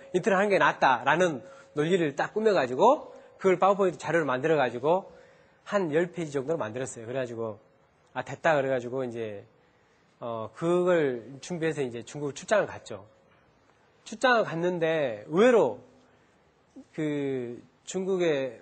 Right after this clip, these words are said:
무슨 우주선 로켓을 만들어서 발사하는 그룹이었어요.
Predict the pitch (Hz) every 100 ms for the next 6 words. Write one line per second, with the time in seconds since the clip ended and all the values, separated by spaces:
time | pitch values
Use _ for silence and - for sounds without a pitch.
0 | - 185 156 - 185 143 117 120 _ _
1 | _ _ _ _ _ _ _ _ _ _
2 | _ _ _ _ _ _ _ 220 220 220
3 | 196 160 156 247 247 208 170 135 156 170
4 | 139 117 120 135 95 - _ _ _ _
5 | - 156 180 156 147 - 139 131 110 -
6 | 101 104